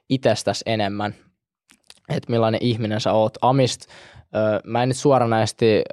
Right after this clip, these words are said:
ö, halua painaa Amista alas, mut mitä mä oon kuullut joltain tutuilta, että se Amiksen opetus on vähän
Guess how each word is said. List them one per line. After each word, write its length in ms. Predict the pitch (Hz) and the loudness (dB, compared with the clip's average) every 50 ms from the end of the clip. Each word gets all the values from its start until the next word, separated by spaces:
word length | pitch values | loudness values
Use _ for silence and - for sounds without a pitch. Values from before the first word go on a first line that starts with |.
| - - | -6 -4
ö, 200 | 69 85 95 104 | -2 -2 0 0
halua 260 | 113 107 107 110 104 | 0 0 0 0 0
painaa 400 | - - 110 110 110 107 101 117 | 0 0 0 2 2 2 2 2
Amista 320 | 113 107 107 - - - | 2 0 -2 -4 -4 -2
alas, 300 | - 107 104 101 107 - | 0 2 2 0 -2 -2
mut 180 | - 104 - - | -6 -8 -6 -8
mitä 180 | 107 107 113 | -4 -4 -2
mä 80 | 110 117 | 0 0
oon 80 | 117 110 | -2 -2
kuullut 420 | - 135 127 113 107 104 110 107 - - - _ - | 0 0 2 2 2 2 0 -2 -4 -10 -20 _ -6
joltain 600 | 107 110 110 110 107 101 - 104 104 104 104 104 | -2 0 2 2 2 2 0 0 0 0 -2 -4
tutuilta, 540 | - 110 107 - 107 104 104 98 101 104 104 - - _ _ _ - - _ _ _ | -4 -4 -4 -2 0 0 2 2 2 0 -2 -4 -10 _ _ _ -20 -20 _ _ _
että 300 | - - 101 - - 104 | -6 -6 -6 -2 -4 -2
se 80 | 101 110 | 0 0
Amiksen 420 | 87 104 107 107 101 - - 107 | 0 2 0 0 -2 -4 -6 -4
opetus 440 | 76 104 104 - - 92 - 98 - | -2 -2 -2 -2 -2 -4 -4 -4 -4
on 60 | 98 | -2
vähän 320 | 101 101 120 160 - 73 | -2 -2 -2 -2 -4 -6